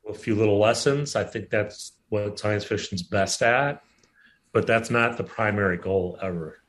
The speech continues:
You know, the primary goal is have fun. You know, I, I've, uh, you know, sci-fi heads probably hate me for this,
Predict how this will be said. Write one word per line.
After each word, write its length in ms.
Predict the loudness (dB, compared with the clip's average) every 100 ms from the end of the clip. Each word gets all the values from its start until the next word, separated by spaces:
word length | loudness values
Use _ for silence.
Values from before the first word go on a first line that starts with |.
| -6
You 100 | -2
know, 100 | 0
the 80 | -2
primary 440 | -2 -2 0 0
goal 260 | 0 0 -2
is 300 | -6 -14 _ _ _ _ -20 _
have 160 | -6 -6
fun. 300 | -4 -6 -8 -16 _ _ _
You 80 | -10
know, 240 | -8 -8 -12 -20 -20 -6
I, 300 | 0 2 0 -4
I've, 580 | -4 0 2 2 0 -12 _ _ -6
uh, 240 | -4 -4 -6
you 120 | -6 -2
know, 340 | 0 0 -2 _ -20 -4
sci-fi 400 | 0 2 4 4
heads 260 | 2 0
probably 320 | -2 -2 0
hate 240 | -2 -4 -2
me 120 | -6
for 180 | -6 -8
this, 240 | -8 -10